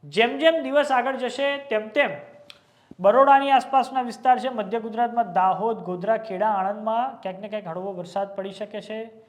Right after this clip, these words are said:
તો આ તરફ જે ઉત્તર ગુજરાતમાં જે આપણે, અ, મહેસાણાની આસપાસ ક્યાંક ને ક્યાંક હળવો વરસાદ પડવાની સંભાવના છે. વાત કરીએ સૌરાષ્ટ્રની, તો સૌરાષ્ટ્રમાં,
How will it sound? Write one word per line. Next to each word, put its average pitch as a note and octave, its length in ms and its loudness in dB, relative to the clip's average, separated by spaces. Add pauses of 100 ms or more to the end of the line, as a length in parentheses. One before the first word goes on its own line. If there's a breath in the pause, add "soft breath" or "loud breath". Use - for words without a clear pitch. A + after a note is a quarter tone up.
(160 soft breath)
તો F#3 80 0
આ G#3+ 140 6
તરફ C#4 280 0
જે B3 140 -4
ઉત્તર B3+ 340 0
ગુજરાતમાં B3 520 0
જે B3+ 240 -6 (300)
આપણે, A3+ 460 -2 (260)
અ, F3 220 -2
મહેસાણાની C4 640 -4
આસપાસ B3+ 640 0
ક્યાંક A#3 260 -4
ને A3+ 100 -8
ક્યાંક A3+ 300 -4 (320)
હળવો G#3 220 2
વરસાદ A3+ 380 -2
પડવાની A#3 300 -4
સંભાવના A3+ 520 -2
છે. B3 140 -4
વાત G#3+ 300 -2
કરીએ A3 160 -2
સૌરાષ્ટ્રની, G#3+ 600 -2
તો B3 100 -14
સૌરાષ્ટ્રમાં, B3 800 -2